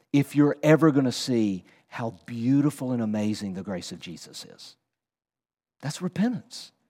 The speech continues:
Apart from repentance, the gospel is never going to ignite our hearts.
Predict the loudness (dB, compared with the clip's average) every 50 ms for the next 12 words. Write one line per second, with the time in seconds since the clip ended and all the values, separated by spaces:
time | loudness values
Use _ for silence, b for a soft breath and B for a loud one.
0 | _ _ _ _ -10 -10 -10 -10 -8 -4 -4 -4 -4 -4 -4 -4 -2 -2 -2 -4
1 | -2 -2 -2 0 0 -2 -4 -8 -14 -14 -14 -14 _ _ _ _ _ _ _ _
2 | -4 -4 -4 -2 0 0 0 0 0 -2 -4 -4 -2 -2 -2 0 -2 -4 -4 -4
3 | -4 0 2 2 2 2 2 -2 -2 -2 -4 -6 -4 -2 -4 -4 -6 -6 -6 -6
4 | -6 -6 -6 -4 -2 -2 -2 -4 -6 _ _ _ _ _ -14 -14 -14 -14 -16 -16
5 | -16 -18 _ -18 -18 -16 -16 -18 -20